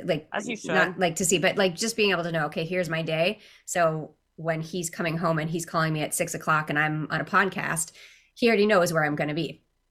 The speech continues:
Speaker 1: So not in a creepy stalking kind of way, but in
Speaker 2: No,
Speaker 1: a
Speaker 2: it's, it's just a, like,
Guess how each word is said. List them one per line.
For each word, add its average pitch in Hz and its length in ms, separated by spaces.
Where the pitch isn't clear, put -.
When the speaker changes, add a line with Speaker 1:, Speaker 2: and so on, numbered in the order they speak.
Speaker 1:
So 156 380
not 233 280
in 226 80
a 190 60
creepy 170 300
stalking 151 380
kind 151 180
of 147 60
way, 151 160
but 156 140
in 160 120
Speaker 2:
No, 156 140
Speaker 1:
a 151 80
Speaker 2:
it's, 156 160
it's 180 140
just 202 180
a, 208 100
like, 165 320